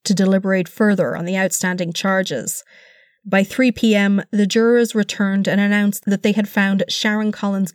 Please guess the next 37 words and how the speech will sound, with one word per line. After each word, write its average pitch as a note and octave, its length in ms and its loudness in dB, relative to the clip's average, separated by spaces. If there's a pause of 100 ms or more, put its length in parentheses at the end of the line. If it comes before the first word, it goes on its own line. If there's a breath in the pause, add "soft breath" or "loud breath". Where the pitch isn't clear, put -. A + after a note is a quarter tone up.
guilty G3 480 -2 (120)
of F#3 140 -2
the F#3+ 60 2
conspiracy G3 600 0
to F#3 100 -2
murder F#3 260 2
counts, E3+ 480 -6 (480)
but G3+ 100 0
by G#3 140 2
twenty A#3 360 0
to A3+ 100 0
six - 260 -2
that G3 180 -2
evening, G3 520 -2
after F#3 420 -4
nearly F#3+ 380 2
eleven G3+ 360 2
hours F#3+ 380 2
total A#3 480 -2
of F3+ 80 -4
deliberations, F#3+ 840 0 (460)
ultimately A#3 640 0
they F#3+ 160 0
could F#3 240 -4
not F#3+ 320 0
reach F#3+ 240 0
a F3 40 -2
decision F3+ 520 -2
regarding F#3 460 0
the F3+ 80 0
guilt F#3 420 0
or F3+ 220 0
innocence F3+ 540 0
of F#3+ 180 -4
S - 200 -2
M F3+ 160 -2
Eade G3 320 0